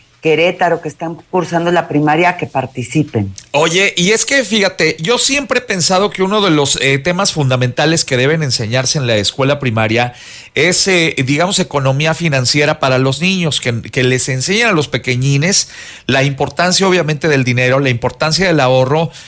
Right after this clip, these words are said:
Speaker 2: y de cómo, pues, obviamente, eh, eh, irnos educando para, eh, poder utilizar nuestro dinero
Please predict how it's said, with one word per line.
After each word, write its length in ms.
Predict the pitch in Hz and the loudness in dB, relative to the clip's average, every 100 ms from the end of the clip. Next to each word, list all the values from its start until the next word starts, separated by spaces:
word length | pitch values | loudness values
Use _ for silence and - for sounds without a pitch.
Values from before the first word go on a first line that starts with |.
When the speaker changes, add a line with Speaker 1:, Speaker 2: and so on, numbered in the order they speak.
| - | -8
Speaker 2:
y 140 | 127 139 | -2 0
de 160 | 139 | 0
cómo, 360 | 160 156 175 175 | -2 0 -2 -4
pues, 220 | 131 - | -4 -2
obviamente, 800 | 143 151 143 135 - 151 151 - | 0 -2 -2 -6 -2 0 0 -2
eh, 380 | 120 113 110 104 | -2 0 0 -2
eh, 540 | 117 110 107 107 104 - | -6 -2 0 0 -2 -2
irnos 400 | 165 160 185 175 | -2 0 0 0
educando 680 | 135 123 156 139 131 147 151 - _ _ _ | -2 -2 -2 0 0 -2 -4 -16 _ _ _
para, 680 | 123 120 120 117 113 113 - | 0 2 2 2 2 0 -2
eh, 140 | 107 - - _ - 117 - | -8 -12 -20 _ -20 -14 -4
poder 340 | 139 165 180 | 0 2 0
utilizar 600 | 196 156 131 123 160 165 | -4 -2 0 0 0 -2
nuestro 320 | 160 151 143 | -6 -6 -2
dinero 480 | 123 120 131 147 | -2 0 0 0